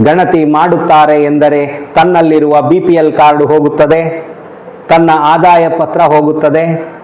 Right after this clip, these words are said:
ತನ್ನನ್ನು ಬೇರೆ ಜಾತಿಗೋ ಬೇರೆ ಧರ್ಮಕ್ಕೋ ಸೇರಿಸುತ್ತಾರೆ ಎನ್ನುವ ವಿವೇಚನೆಗಳು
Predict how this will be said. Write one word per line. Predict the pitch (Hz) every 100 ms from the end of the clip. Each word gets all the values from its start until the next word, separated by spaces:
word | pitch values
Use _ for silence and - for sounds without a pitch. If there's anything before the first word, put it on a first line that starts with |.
| -
ತನ್ನನ್ನು | 170 175 165 160 156
ಬೇರೆ | 160 175 170
ಜಾತಿಗೋ | 151 165 - 151 165 170
ಬೇರೆ | 156 165 160 156
ಧರ್ಮಕ್ಕೋ | 160 170 165 165
ಸೇರಿಸುತ್ತಾರೆ | 160 165 160 151 156 - 151 151 170 170 - - - 135
ಎನ್ನುವ | 151 151 139 131
ವಿವೇಚನೆಗಳು | 117 123 135 147 147 147 151 147 165